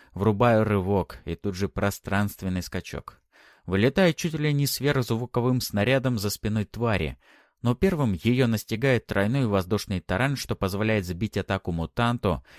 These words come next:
и не позволить убить подоспевших воинов Муу. А затем в тело монстра врезаюсь я вместе с ударом молнии. Шиса с подпалиной на спине отлетает в сторону,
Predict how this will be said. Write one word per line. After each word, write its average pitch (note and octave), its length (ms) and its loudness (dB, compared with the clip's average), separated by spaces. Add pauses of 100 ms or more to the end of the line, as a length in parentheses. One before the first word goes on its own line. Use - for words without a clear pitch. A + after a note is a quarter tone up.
(140)
и A#2+ 100 -2
не C#3+ 120 2
позволить B2+ 580 2
убить G#2+ 380 -4
подоспевших G#2 800 -2
воинов E2+ 400 -2
Муу. E2+ 420 -2 (120)
А F2+ 160 -4
затем G#2 520 0
в - 80 -16
тело C3+ 320 2
монстра B2+ 460 2
врезаюсь A2+ 580 2
я F#2 300 0
вместе G2+ 460 -2
с - 120 -4
ударом F2+ 320 0
молнии. D2 580 -6 (460)
Шиса G3+ 400 0
с - 80 -6
подпалиной C3 680 2
на A2+ 140 2
спине B2+ 380 0
отлетает G#2 720 -2
в - 60 -10
сторону, D#2 580 -2